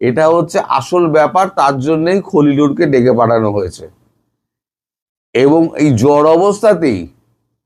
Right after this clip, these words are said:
ডক্টর মোহাম্মদ ইউনূসকে এই অ-, মিটিংটা করতে হয়েছে। মিটিংটা হয়েছে টোটাল সতেরো মিনিটের, সতেরো মিনিটের মিটিংয়ের শেষে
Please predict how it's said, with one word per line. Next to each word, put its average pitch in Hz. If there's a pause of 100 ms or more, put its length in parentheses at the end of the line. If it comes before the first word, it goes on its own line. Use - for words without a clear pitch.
(760)
ডক্টর 120
মোহাম্মদ 139
ইউনূসকে 147 (1080)
এই 131
অ-, 120
মিটিংটা 123
করতে 131
হয়েছে। 143 (520)
মিটিংটা 143
হয়েছে 131
টোটাল 151
সতেরো 135
মিনিটের, 131 (600)
সতেরো 127
মিনিটের 127
মিটিংয়ের 131
শেষে 175